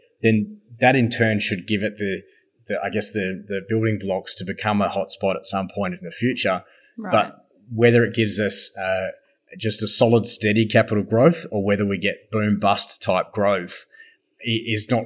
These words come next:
Speaker 1: really relevant because we're holding it for the long term and because we bought it for the right reasons in the first place, because the,
Speaker 2: Mm.
Speaker 1: the suburb and the property that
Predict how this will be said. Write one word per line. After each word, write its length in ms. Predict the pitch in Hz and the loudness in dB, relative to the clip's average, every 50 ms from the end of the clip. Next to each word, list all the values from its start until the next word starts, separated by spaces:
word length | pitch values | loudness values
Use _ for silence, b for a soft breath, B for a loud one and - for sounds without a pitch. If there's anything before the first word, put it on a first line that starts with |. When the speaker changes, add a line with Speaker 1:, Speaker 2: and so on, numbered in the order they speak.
| 104 101 | -2 0
Speaker 1:
really 260 | 113 113 110 104 104 | 0 2 2 2 0
relevant 480 | 92 95 107 104 107 98 101 98 85 - | 0 2 2 2 0 0 -2 -6 -6 -8
because 240 | - 98 - 101 90 | -14 -10 -8 -6 -4
we're 100 | 98 95 | -4 -2
holding 260 | - 101 98 95 98 | -2 -2 -2 -2 -2
it 80 | 95 - | -4 -6
for 100 | - 90 | -10 -8
the 200 | 90 92 87 - _ _ 101 | -8 -8 -10 -10 _ _ -6
long 240 | 98 98 98 95 92 | -4 -2 -2 -2 -4
term 360 | - - 95 107 147 175 160 - _ b b b b b b b - | -4 -2 -2 -2 -2 -4 -4 -8 _ b b b b b b b -6
and 160 | 98 101 90 | -4 -4 -4
because 280 | 101 - - 107 92 98 | -4 -2 -2 -2 0 0
we 80 | 104 | -2
bought 260 | 87 - 104 98 101 98 | -4 -2 -4 -2 -2 -2
it 80 | 92 | -4
for 120 | - - 92 | -6 -8 -8
the 100 | 95 92 | -6 -4
right 260 | 90 92 92 - - | -2 -2 -2 -2 -2
reasons 440 | 95 90 87 85 85 87 87 - 92 | -2 -4 -4 -4 -8 -12 -12 -10 -8
in 60 | 90 | -10
the 60 | 87 | -10
first 380 | - - - 85 82 80 - - | -10 -8 -6 -6 -4 -6 -6 -6
place, 260 | - 80 78 78 - - | -4 -4 -4 -4 -6 -10
because 360 | 87 85 - 95 87 82 - | -12 -10 -8 -8 -8 -6 -6
the, 80 | - 107 | -2 -2
Speaker 2:
Mm. 240 | 101 98 98 98 95 | 0 0 0 -2 -4
Speaker 1:
the 60 | 95 - | -4 -4
suburb 480 | - - 113 107 95 107 101 98 92 | 0 2 2 4 4 4 2 2 0
and 100 | 95 87 | -2 -4
the 60 | 85 78 | -6 -6
property 340 | - 107 107 - 98 95 87 | -4 -4 -4 -2 -2 -4 -4
that 120 | 85 - | -4 -8